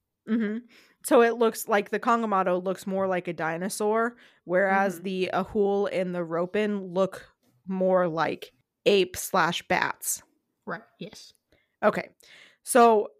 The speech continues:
Speaker 1: I'm sorry. <laughs> There is a third cryptid that could be related to the Ahul, but this one is even more convincing to me that it's related to the Ahul than the Ropin. So, this one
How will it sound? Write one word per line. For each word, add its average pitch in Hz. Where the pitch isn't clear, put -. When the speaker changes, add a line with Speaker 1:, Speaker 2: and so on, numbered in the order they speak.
Speaker 1:
I'm 214
sorry. 160
<laughs> 302
There 254
is 247
a 185
third 294
cryptid 185
that 196
could 220
be 208
related 185
to 180
the 160
Ahul, 165
but 208
this 247
one 254
is 214
even 240
more 214
convincing 185
to -
me 175
that 185
it's 180
related 180
to 165
the 160
Ahul 156
than 175
the 175
Ropin. 175
So, 190
this 226
one 202